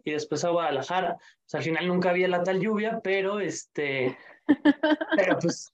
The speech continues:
no sé, como fue la primera experiencia y para mí fue muy fuerte porque,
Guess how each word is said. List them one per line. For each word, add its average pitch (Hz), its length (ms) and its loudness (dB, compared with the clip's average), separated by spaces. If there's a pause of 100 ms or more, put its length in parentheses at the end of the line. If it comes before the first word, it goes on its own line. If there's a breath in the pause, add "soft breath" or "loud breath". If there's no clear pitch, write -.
no 185 180 4
sé, 226 240 4
como 170 220 4
fue 185 180 2
la 202 160 6
primera 185 320 2
experiencia 185 580 -2
y - 40 -2
para 151 180 -4
mí 175 140 -4
fue 202 100 -2
muy 190 180 0
fuerte 196 400 -4
porque, 139 440 -4